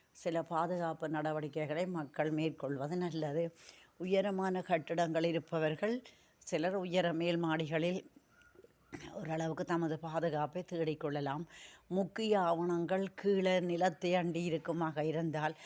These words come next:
உதாரணம் உறுதிகளோ காசோ நகையோ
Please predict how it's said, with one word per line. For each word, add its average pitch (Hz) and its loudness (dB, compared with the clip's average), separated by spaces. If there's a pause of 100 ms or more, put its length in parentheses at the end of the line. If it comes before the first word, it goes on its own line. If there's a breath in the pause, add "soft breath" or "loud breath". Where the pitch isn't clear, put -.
(260 loud breath)
உதாரணம் 175 4
உறுதிகளோ 170 2
காசோ 170 2
நகையோ 160 0